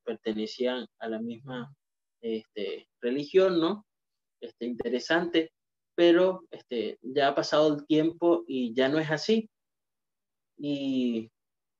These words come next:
pudiéramos pensar, bueno, qué bendición tenía esta, esta, esta ciudad al respecto. Pero más allá, estos sacerdotes que vivían aquí en Anatot tenían una triste historia.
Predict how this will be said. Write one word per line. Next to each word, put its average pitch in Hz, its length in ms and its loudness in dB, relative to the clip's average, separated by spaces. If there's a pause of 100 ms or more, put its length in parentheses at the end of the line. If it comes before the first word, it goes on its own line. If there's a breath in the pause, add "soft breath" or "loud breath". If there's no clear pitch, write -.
pudiéramos 190 440 6
pensar, 175 300 2
bueno, 160 340 2 (240)
qué 156 120 0
bendición 180 640 0
tenía 156 560 -4
esta, 147 520 -6
esta, - 240 -8
esta - 280 -10
ciudad 147 420 -2 (560)
al 110 140 -10
respecto. - 540 -12 (380 soft breath)
Pero 170 600 8 (260)
más 190 260 0
allá, 196 540 6
estos 202 340 0
sacerdotes 170 640 2
que 165 140 2
vivían 160 420 2
aquí 170 440 -2 (960)
en 131 200 -4
Anatot 123 560 0 (100)
tenían 180 360 4
una 202 220 4
triste 180 380 0
historia. 135 560 -6